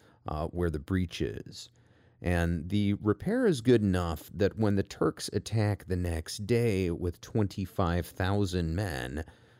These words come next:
the few thousand defenders drive them back.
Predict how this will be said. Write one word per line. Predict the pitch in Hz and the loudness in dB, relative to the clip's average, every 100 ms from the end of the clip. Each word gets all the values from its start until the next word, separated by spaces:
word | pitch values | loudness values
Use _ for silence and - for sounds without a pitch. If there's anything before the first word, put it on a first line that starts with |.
| _ - | _ -8
the | 104 107 104 104 - _ _ _ - - | 2 4 6 4 0 _ _ _ -14 -12
few | - 160 135 | -2 2 2
thousand | - 120 110 107 101 95 92 80 | 4 4 4 2 2 0 -2 2
defenders | 110 95 127 117 95 85 82 | 2 4 4 4 2 2 -2
drive | 92 101 85 80 71 | -2 2 2 0 -2
them | 76 76 | -6 -2
back. | 101 104 78 - - | 0 0 -2 -8 -18